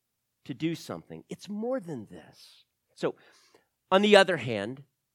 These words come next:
if you understand what I even just said, we ask the question, "So why pray?"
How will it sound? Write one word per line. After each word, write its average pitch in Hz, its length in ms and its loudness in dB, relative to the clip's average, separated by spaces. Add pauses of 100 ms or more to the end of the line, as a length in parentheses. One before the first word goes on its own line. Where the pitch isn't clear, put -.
(1600)
if 151 160 -4
you 160 240 -6
understand 190 680 4
what 135 120 -2
I 123 80 2
even 123 240 -2
just 117 220 -10
said, 107 520 -4 (1040)
we 170 160 6
ask 226 260 8
the 208 100 -2
question, 160 540 -2
"So 170 220 -2
why 170 460 2
pray?" 131 800 0